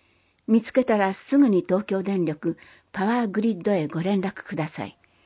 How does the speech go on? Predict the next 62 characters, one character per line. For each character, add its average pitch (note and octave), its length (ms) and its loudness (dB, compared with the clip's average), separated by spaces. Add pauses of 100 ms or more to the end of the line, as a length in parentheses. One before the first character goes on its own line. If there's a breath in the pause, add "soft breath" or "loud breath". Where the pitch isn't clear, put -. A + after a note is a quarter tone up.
(760)
ご A3 120 6
連 C4+ 180 4
絡 C4 280 0
い A3 100 -8
た B3+ 140 0
だ A3 120 2
い D#3+ 80 0
た D3 140 -6
際、 F3 320 -14 (480 soft breath)
現 A#3 280 6
地 G3+ 140 -2
の E3+ 100 4
様 E3+ 200 4
子 F3 200 -10
を D#3+ 120 0
ス - 160 -4
マ G#3 160 0
ー G#3 40 -6
ト G#3+ 120 -6
フ A3 100 -4
ォ G3+ 40 0
ン G3 100 0
な F#3+ 100 -2
ど E3+ 140 0
で D#3 140 -2
撮 - 320 -8
影 G#3 120 0
し G#3 60 -8
て G#3 100 -4
い F#3+ 80 -4
た F#3+ 140 -4
だ D#3+ 140 -4
き、 - 160 -20 (500 soft breath)
写 G3 180 2
真 B3 240 0
の B3 80 0
提 A#3 240 -2
供 A3+ 220 0
を F3 60 4
お E3+ 100 2
願 G#3 260 0
い G#3 60 -4
す G#3 160 -6
る G3 80 0
場 F#3+ 160 -2
合 F#3+ 80 -2
が D#3+ 140 -2
あ D3+ 40 -2
り D#3+ 120 -2
ま E3 120 0
す E3 140 -4
の D3+ 120 -2
で、 D3+ 200 -4 (340 loud breath)
ぜ F#3+ 180 0
ひ G3+ 380 -2
ご F3+ 140 -2
協 G#3 240 0
力 D#3+ 240 -6
く E3+ 100 -6
だ C#3+ 100 -6
さ D3 200 -10
い。 - 100 -16